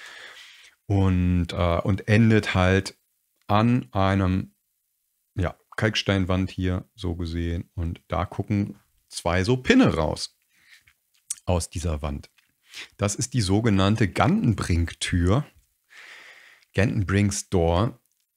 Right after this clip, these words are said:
wurde als Tür bezeichnet in diesem kleinen Minischacht. Ähm, ja, aber ist, ist das jetzt eine Tür oder nicht? Was hat's damit auf sich?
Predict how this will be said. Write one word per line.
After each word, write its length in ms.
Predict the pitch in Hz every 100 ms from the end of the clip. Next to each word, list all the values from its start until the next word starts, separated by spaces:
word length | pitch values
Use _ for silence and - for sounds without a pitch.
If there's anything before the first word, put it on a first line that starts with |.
| _ _ _ _ - 110 -
wurde 680 | 104 95 135 156 147 127 -
als 400 | 117 113 - -
Tür 360 | - 147 170 160
bezeichnet 840 | 123 - 113 110 175 - 95 127 -
in 200 | 131 151
diesem 280 | 131 123 117
kleinen 360 | 117 113 120
Minischacht. 840 | 110 156 127 95 - 113 - - - _ -
Ähm, 600 | 110 104 101 101 101 - _ - - _ _
ja, 380 | - 98 92 - -
aber 480 | 101 104 101 95 - _ _ _ -
ist, 760 | 123 107 - - - - - - _ _
ist 180 | - -
das 100 | 107
jetzt 180 | 107 -
eine 120 | 95
Tür 300 | - 131 120
oder 140 | 104
nicht? 240 | 104 127 107
Was 140 | 98
hat's 180 | 110 -
damit 260 | 101 95
auf 260 | - 95 117
sich? 360 | - 110 -